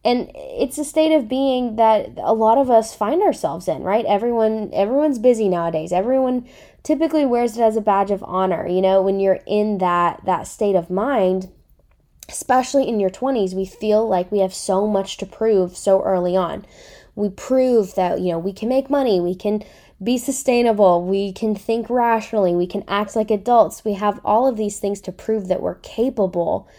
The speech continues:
We almost forget to just be, be ourselves. Think about what we really want to do aside from being busy with things we think we should be doing.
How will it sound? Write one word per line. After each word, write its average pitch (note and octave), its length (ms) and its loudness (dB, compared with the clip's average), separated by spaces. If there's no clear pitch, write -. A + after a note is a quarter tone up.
We G3 120 0
almost B3+ 380 0
forget F#3+ 340 0
to F#3+ 120 -8
just - 840 -2
be, F#3 420 -6
be G3+ 100 0
ourselves. G3+ 840 0
Think A#3 160 -2
about A#3+ 240 2
what A3+ 160 2
we A3+ 120 -4
really G#3+ 300 -2
want G3 600 0
to - 140 -10
do - 500 -8
aside G3 540 2
from F3+ 400 -2
being F3 360 -2
busy F#3 420 4
with F3+ 240 -2
things F3 260 -2
we F3 140 -4
think F3 340 -6
we F3+ 100 -2
should F#3+ 540 4
be C#3+ 160 -8
doing. - 560 -12